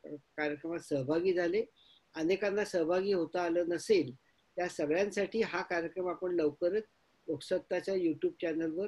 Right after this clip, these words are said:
प्रसारित करणार आहोत, त्यामुळे तो तिथेही कायम पाहता येईल.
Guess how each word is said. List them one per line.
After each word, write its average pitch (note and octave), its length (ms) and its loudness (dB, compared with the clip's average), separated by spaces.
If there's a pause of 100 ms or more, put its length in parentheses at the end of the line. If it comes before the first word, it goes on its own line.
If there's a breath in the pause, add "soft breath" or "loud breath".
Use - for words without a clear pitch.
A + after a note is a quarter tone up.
प्रसारित D#3+ 400 -4
करणार D3+ 440 -4
आहोत, D3+ 200 -4 (500)
त्यामुळे F3 300 0
तो G3 220 -2
तिथेही F3+ 420 2
कायम F#3+ 380 0
पाहता F3+ 360 0
येईल. D#3+ 360 4